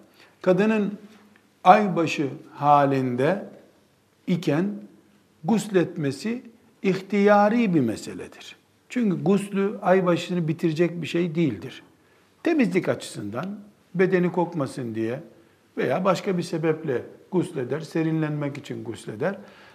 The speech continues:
Ama kanama bitti, yani aybaşı bitti dediğimiz dakikadan itibaren gusül farzdır. Bu farzlık iki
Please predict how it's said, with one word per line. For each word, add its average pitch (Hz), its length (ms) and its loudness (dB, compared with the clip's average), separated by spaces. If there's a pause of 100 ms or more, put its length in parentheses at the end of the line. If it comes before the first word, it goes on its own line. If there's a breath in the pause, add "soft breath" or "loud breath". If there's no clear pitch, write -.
(160 loud breath)
Ama 147 400 2 (680 soft breath)
kanama 190 540 4
bitti, 165 360 -2
yani 131 260 -2
aybaşı 151 600 2
bitti 160 500 -4
dediğimiz 160 680 0 (240)
dakikadan 202 1200 4
itibaren 123 960 -2 (640 soft breath)
gusül 180 360 0
farzdır. - 640 -2 (920 soft breath)
Bu 202 440 2 (360)
farzlık 160 960 2 (960)
iki 208 540 2